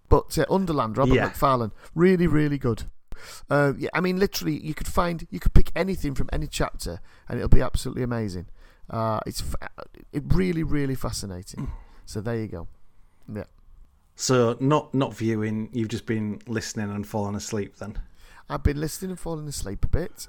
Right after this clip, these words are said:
Speaker 1: Uh, you know, I've, I've done my usual thing. My dad's toe's looking particularly milky this week, so I'm a bit worried about that.
Speaker 2: <laughs> Good.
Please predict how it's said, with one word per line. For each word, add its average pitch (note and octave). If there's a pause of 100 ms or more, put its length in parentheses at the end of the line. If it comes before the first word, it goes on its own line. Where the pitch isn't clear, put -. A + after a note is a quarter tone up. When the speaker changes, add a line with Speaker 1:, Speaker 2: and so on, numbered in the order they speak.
Speaker 1:
Uh, G#2+ (120)
you A#2
know, G2+
I've, -
I've A2
done C#3
my C3
usual C3
thing. G3+ (380)
My B2
dad's C3+
toe's C3+
looking A#2+
particularly C#3
milky C3+
this A2+
week, D3
so B2+
I'm A#2+
a A2+
bit G#2+
worried C3+
about B2
that. -
Speaker 2:
<laughs> -
Good. C#3+